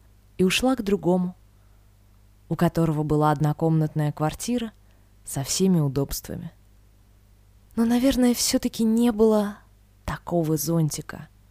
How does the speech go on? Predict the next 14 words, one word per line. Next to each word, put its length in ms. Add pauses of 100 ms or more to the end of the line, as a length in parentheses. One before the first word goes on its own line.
(420)
А 100
если 340
и 40
был, 280
то, 480 (160)
согласитесь, 1000 (760)
зачем 540
человеку 540
два 240
дома? 340
Это 160
же 320 (200)
смешно. 640 (1300)
Теперь, 440